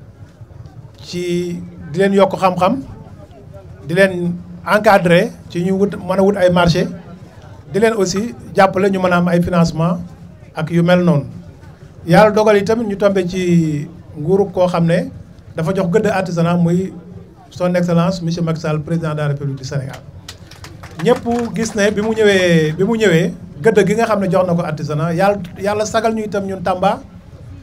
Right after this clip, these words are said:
muy conseil des ministres déca-, décentralisé bi mu defoon fii, nga xam ne ci la jëlee décision majeure yi nga xam ne jël na ko pour réformer secteur artisanat, jox ko gëddaam,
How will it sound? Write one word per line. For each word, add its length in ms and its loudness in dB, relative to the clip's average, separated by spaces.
muy 200 -2
conseil 300 0
des 80 0
ministres 300 -4
déca-, 240 -2
décentralisé 720 0
bi 100 0
mu 120 -2
defoon 260 0
fii, 220 -6
nga 80 -8
xam 140 0
ne 120 -2
ci 100 -2
la 80 0
jëlee 260 -4
décision 540 0
majeure 420 2
yi 60 2
nga 100 2
xam 140 -2
ne 80 0
jël 140 0
na 80 0
ko 100 0
pour 180 -8
réformer 500 0
secteur 400 0
artisanat, 460 -4
jox 160 0
ko 180 0
gëddaam, 460 2